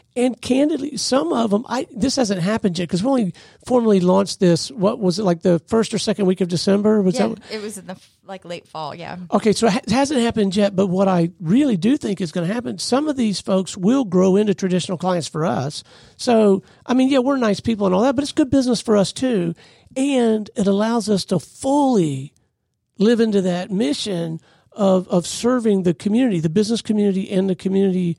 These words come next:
Speaker 1: at large. So I'm really fired up about that. And then, and so I mentioned very briefly, there's a kind of a top tier level called Special Forces where it's, it's,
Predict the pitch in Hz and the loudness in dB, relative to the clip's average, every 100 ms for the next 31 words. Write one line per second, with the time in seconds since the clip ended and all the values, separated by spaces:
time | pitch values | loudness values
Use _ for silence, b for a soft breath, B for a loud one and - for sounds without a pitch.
0 | b b b b 180 196 180 208 175 - | b b b b -2 2 2 2 0 0
1 | 170 220 170 214 254 - 202 185 180 165 | 0 2 0 0 0 -2 -2 -2 -2 -2
2 | 170 - 226 196 b b b - 196 202 | -2 -2 -4 -4 b b b 0 2 4
3 | 226 196 220 185 - 190 196 233 196 180 | 4 2 2 -2 2 2 2 0 0 -2
4 | 208 170 190 170 214 254 208 170 - b | -2 0 2 2 0 -2 0 0 -2 b
5 | b 202 208 180 233 165 156 208 - - | b 2 2 2 0 2 2 -2 -6 -2
6 | 214 175 - - 208 - - 196 190 180 | 0 2 -2 -6 -8 -8 -2 0 0 0
7 | 175 175 180 160 - 170 180 - 185 180 | 0 -2 -2 -4 0 0 0 0 2 2
8 | - 180 165 175 165 156 - - 170 - | 2 0 2 2 2 0 -4 -2 -2 -4